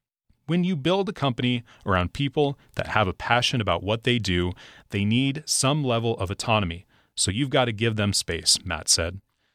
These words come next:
If you're going to get people that want to grow and have drive and a passion about doing something, the last thing you need to do is tell them what to do. And, Matt added, don't even think about telling them how to do it.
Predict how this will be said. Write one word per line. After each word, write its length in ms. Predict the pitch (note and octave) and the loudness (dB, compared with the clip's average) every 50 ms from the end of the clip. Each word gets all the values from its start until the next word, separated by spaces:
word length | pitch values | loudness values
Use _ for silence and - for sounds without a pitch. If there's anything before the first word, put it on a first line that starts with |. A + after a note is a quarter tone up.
| _ _ _ _ _ | _ _ _ _ _
If 140 | - - - | -10 -6 -2
you're 140 | C3+ D#3+ E3+ | -2 -2 0
going 280 | D#3+ F#3+ F#3 F#3 F#3 D3+ | 0 0 2 2 0 0
to 40 | C#3 | 0
get 240 | A#2 B2 B2 - | 0 -2 -2 -2
people 440 | - - G2+ F2+ - F2+ F2 F#2 - - | -2 -2 -2 0 2 0 0 0 -2 -2
that 220 | F#2+ F2+ - - | -2 -2 -2 0
want 180 | A2 A#2 - - | 0 0 0 0
to 80 | - D3+ | -2 -2
grow 440 | A2+ - G2 F2+ E2 E2 E2+ F#2 A#2 | 0 2 2 4 4 2 0 -2 -4
and 100 | G2+ F#2 | -2 -2
have 220 | E2 F#2 F#2+ F#2 - | 2 2 0 0 -2
drive 540 | - A#2 A2+ A#2 F#2+ D#2+ D#2+ E2+ F2 - - | -2 0 0 2 0 0 -4 -10 -12 -12 -4
and 120 | - G2+ E2+ | -2 -2 -2
a 20 | |
passion 420 | - - - A#2+ B2+ - - C3+ | 0 2 2 2 2 2 0 0
about 220 | A2+ G#2+ G2 F2 F2+ | 0 0 0 -2 0
doing 260 | G2 A#2 A#2+ A2 F#2+ | 0 0 0 0 0
something, 440 | - - F#2+ D#2+ - - F2 F#2 - - - - - _ _ | 0 -2 -2 -2 -4 -6 -6 -6 -8 -10 -18 -20 -20 _ _
the 100 | - D#2+ | -8 0
last 360 | E2+ G2 G#2+ B2+ B2+ - - | 2 2 2 2 0 -2 -4
thing 200 | - A#2+ A#2+ A#2+ | -2 -2 0 0
you 120 | A#2 A#2 | 0 0
need 200 | A2+ A2+ A2+ A2+ | 0 0 0 0
to 80 | G#2+ G#2+ | -2 -2
do 300 | G2+ A#2 A2 G2 F#2+ F2+ | -2 0 0 0 -2 -2
is 140 | E2 E2 - | -2 -2 -2
tell 200 | - F#2+ F#2 F#2+ | 0 0 2 2
them 160 | G2 F#2+ F#2 | 2 2 2
what 160 | F#2 F2+ - | 2 0 -2
to 80 | - G2 | -2 2
do. 220 | F#2+ F#2+ F#2 - - - _ _ _ _ _ _ _ _ _ _ _ _ _ _ _ _ - | 2 4 2 2 0 -8 _ _ _ _ _ _ _ _ _ _ _ _ _ _ _ _ -2
And, 420 | C#3+ F3+ G3 D#3 A2+ F#2 E2+ - - _ | 0 0 2 0 0 -2 -4 -8 -10 _
Matt 260 | - F2+ F2+ E2 E2 - | -2 0 0 0 -2 -2
added, 400 | E2+ E2 E2 E2 F2 F#2 G#2+ - - _ _ _ _ G#2 | -2 -2 0 0 0 -2 -2 -6 -12 _ _ _ _ -4
don't 220 | - C3 D3+ E3 | -2 0 0 2
even 180 | E3 C#3 B2 A2+ | 0 0 0 -2
think 380 | G#2+ - - D#3 D#3 B2+ G#2+ - | -2 0 0 0 0 0 -2 -6
about 260 | - G2+ G2 F2+ F2+ - | -4 0 0 0 0 0
telling 280 | - G2 G2 G2+ G2+ | -2 0 0 2 2
them 140 | F#2 F#2 F2+ | 2 0 0
how 180 | - - G2+ F2+ | 2 0 0 0
to 100 | F2 D#2+ | 0 0
do 200 | D#2 G#2 G2 E2+ | 0 0 0 0
it. 120 | E2 | -2